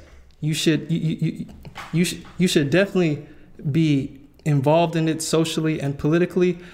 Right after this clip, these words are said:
But if you have your investments on cruise control, then money should be the least of your worries right now. You should just let that money ride. So I always say that,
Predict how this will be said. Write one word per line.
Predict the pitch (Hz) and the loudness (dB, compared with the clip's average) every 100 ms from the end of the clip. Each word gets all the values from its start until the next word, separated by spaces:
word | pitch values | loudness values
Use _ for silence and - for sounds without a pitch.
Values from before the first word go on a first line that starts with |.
| - - | -8 0
But | 165 | 0
if | 156 | 2
you | 202 | 2
have | 180 208 202 | 4 4 4
your | 196 | 2
investments | 180 156 175 180 175 170 - - | 2 2 2 2 0 0 -4 -2
on | 147 143 | -2 2
cruise | 185 208 | 2 2
control, | 208 208 208 196 190 185 - - - - | 2 0 4 4 2 0 -10 -20 -16 -2
then | 156 147 147 | 2 2 0
money | 143 170 202 196 180 170 | 0 2 4 4 0 -4
should | - 160 | -4 0
be | 147 | 2
the | 151 | 2
least | 139 160 160 | 2 2 2
of | 151 | 0
your | 147 | 2
worries | 143 151 147 | 4 4 4
right | 139 135 | 2 0
now. | 127 | -2
You | 143 | -2
should | - | -2
just | 139 143 139 | 0 0 2
let | 147 147 - - - | 2 0 -6 -20 -4
that | - 143 | 0 2
money | 143 139 | 2 2
ride. | 139 139 127 143 | 2 2 2 0
So | - 160 160 - - - | 2 2 0 -10 -14 -4
I | - 208 | 2 4
always | 202 180 | 4 4
say | - 160 156 | 2 2 2
that, | 143 - | 2 -2